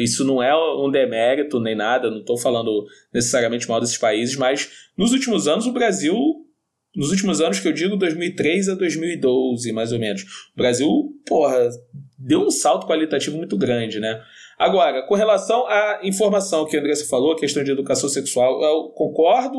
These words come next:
até determinado ponto. Por quê? O Brasil é referência em tratamento de H I V,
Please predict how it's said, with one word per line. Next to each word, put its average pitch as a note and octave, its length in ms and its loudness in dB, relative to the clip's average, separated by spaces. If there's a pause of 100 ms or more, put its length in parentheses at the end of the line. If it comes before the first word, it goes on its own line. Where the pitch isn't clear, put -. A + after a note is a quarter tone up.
(160)
até D#3+ 240 0
determinado D#3 560 0
ponto. A#2+ 420 -2 (480)
Por F3+ 260 0
quê? A#2+ 400 0 (360)
O E3 80 -4
Brasil F#3+ 500 2
é G3+ 120 2
referência A3 1040 2
em D#3 100 -4
tratamento D#3 560 0
de C#3+ 80 0
H C#3 140 0
I C#3 80 2
V, G2+ 360 -4